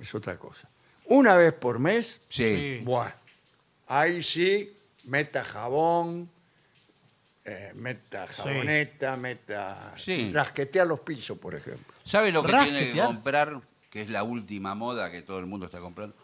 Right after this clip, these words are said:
Speaker 2: Una mopa.
Speaker 1: ¿Una qué?
Speaker 2: Mopa.
Speaker 3: Sí.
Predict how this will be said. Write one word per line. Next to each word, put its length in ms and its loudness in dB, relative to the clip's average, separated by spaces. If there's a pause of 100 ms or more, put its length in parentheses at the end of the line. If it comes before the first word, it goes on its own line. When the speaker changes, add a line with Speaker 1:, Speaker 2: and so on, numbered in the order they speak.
(140)
Speaker 2:
Una 280 -2
mopa. 440 -6 (720)
Speaker 1:
¿Una 320 -4
qué? 380 -2
Speaker 2:
Mopa. 580 2
Speaker 3:
Sí. 400 -2